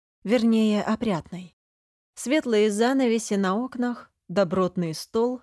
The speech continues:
накрытый скатертью с вышивкой по кайме.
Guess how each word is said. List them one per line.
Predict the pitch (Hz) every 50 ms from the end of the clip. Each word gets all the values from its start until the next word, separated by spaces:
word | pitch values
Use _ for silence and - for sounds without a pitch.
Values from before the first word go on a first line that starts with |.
| _ - -
накрытый | 196 190 190 185 190 185 185 180 185 185
скатертью | 185 - - 180 180 - - 180 175 175 - - 185 175 180
с | 175 - - 190
вышивкой | 175 190 180 - - 165 160 - - 175 170
по | 170 - 175 180
кайме. | - - 185 185 190 196 196 185 165 147 131 143